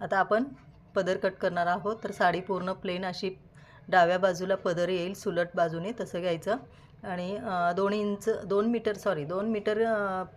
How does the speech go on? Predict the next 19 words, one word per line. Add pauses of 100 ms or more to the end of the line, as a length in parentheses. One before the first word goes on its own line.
(120)
खूण
करायची. (340)
खाली
पण
दोन
मीटरवरती
खूण
करायचं
आणि
त्याच्यापेक्षा
दहा
इंच
एक्स्ट्रा
घ्यायचं (480)
आणि
हा
असा
तिरका
कट